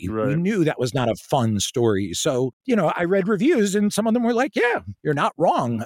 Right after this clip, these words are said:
Speaker 1: Uh, but in this case,
Speaker 2: <laughs>
Speaker 1: yeah, I was really surprised by the timbre of the reviews, the anger of some of them. Once again, not all, some. I have
Speaker 2: Yeah.
Speaker 1: to say that over and over again.
Speaker 2: Yeah, some of them really seemed like,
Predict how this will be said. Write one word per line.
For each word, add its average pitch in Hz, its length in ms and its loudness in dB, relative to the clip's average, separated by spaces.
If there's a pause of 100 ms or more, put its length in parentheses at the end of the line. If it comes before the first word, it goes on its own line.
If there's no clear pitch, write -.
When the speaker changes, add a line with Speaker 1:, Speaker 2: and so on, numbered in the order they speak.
Speaker 1:
Uh, 147 200 0
but 170 180 -2
in 180 160 2
this 247 180 0
case, 143 480 -2
Speaker 2:
<laughs> - 40 -12
Speaker 1:
yeah, 156 260 0
I 139 80 0
was 151 220 -2
really 190 200 2
surprised 135 600 -2
by 123 100 0
the 117 220 0
timbre 117 720 0
of 107 140 -2
the 113 100 0
reviews, 101 380 -2
the 101 200 -6
anger 104 600 0 (100)
of 123 140 0
some 175 380 -2
of 117 100 0
them. 101 320 -4
Once 147 180 -2
again, 139 280 0 (320)
not 110 260 -4
all, 185 400 0 (120)
some. 147 460 -2
I 127 100 -2
have 123 100 4
Speaker 2:
Yeah. 120 60 2
Speaker 1:
to 113 80 0
say 127 180 -4
that 127 180 -2
over 117 240 0
and 110 100 -4
over 110 220 0
again. 98 340 -4
Speaker 2:
Yeah, 143 400 0
some 226 240 -4
of 311 120 -2
them 302 180 0
really 208 240 2
seemed 185 340 -2
like, 139 360 0